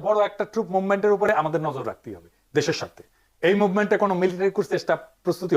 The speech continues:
হোক বা না হোক, সিভিল অ্যাডমিনিস্ট্রেশনকে এই মুভমেন্টের আগাম খবর না দেওয়াটা নিয়মের ব্যতিক্রম।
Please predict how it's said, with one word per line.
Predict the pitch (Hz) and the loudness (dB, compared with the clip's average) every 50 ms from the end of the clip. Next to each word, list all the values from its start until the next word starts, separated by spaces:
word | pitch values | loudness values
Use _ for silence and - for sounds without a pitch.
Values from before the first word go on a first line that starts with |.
| 127 | 4
হোক | 175 - - - - _ _ _ _ _ _ _ _ - | 4 2 0 -4 -12 _ _ _ _ _ _ _ _ -2
বা | 151 165 180 | -2 0 0
না | 175 175 - | -2 -2 -4
হোক, | - - - _ _ _ _ _ _ _ _ - | -6 -12 -16 _ _ _ _ _ _ _ _ -2
সিভিল | - 208 220 233 226 | 0 2 4 4 4
অ্যাডমিনিস্ট্রেশনকে | 214 190 214 220 - - 220 - 233 220 196 220 190 | 4 2 -2 -4 -2 -4 -4 -4 -4 -2 2 2 2
এই | 170 165 | 2 0
মুভমেন্টের | 175 170 160 190 190 175 190 175 - - | -4 -4 -4 -4 0 0 0 2 2 2
আগাম | 160 160 175 165 156 - - | 2 2 2 0 0 0 0
খবর | 147 156 160 156 156 180 | 2 2 2 2 2 0
না | 180 165 | 0 2
দেওয়াটা | 165 147 139 - 117 - - _ _ _ _ - | 2 0 2 0 -4 -4 -6 _ _ _ _ 0
নিয়মের | 185 226 233 208 196 170 120 127 | 2 4 4 2 2 0 0 -2
ব্যতিক্রম। | - - 170 143 - - 127 - | 0 0 -2 -2 0 -2 -4 -4